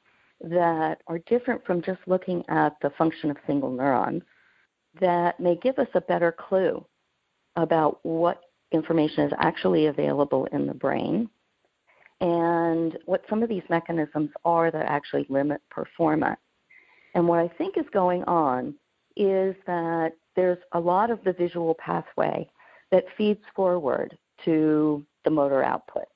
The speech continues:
So you see something in the world and the information comes into the eye and into the visual cortex, and it starts to get processed and fed forward. And what my current hypothesis is, is that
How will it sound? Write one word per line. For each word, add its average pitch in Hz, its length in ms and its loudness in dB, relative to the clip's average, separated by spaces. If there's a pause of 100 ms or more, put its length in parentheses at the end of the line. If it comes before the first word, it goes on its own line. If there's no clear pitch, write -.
(560)
So 147 200 0
you 151 260 -2
see 180 180 -2
something 170 320 2
in 160 100 4
the 160 80 4
world 147 340 2
and 147 100 0
the 143 80 0
information 143 560 -4
comes 147 260 -4
into 165 220 0
the 165 140 0
eye 143 260 2
and 135 180 0
into 160 200 -2
the 170 80 -4
visual - 300 -4
cortex, - 460 -2 (580)
and 196 120 2
it 202 120 0
starts 214 240 -2
to 196 60 -16
get 190 140 0
processed 226 560 -2
and 175 160 -2
fed 160 200 -2 (100)
forward. 170 440 -2 (720)
And 180 540 2
what 175 140 -4
my 170 120 -4
current 226 240 -6
hypothesis 240 800 0
is, 151 260 2 (380)
is 185 140 -2
that 190 140 0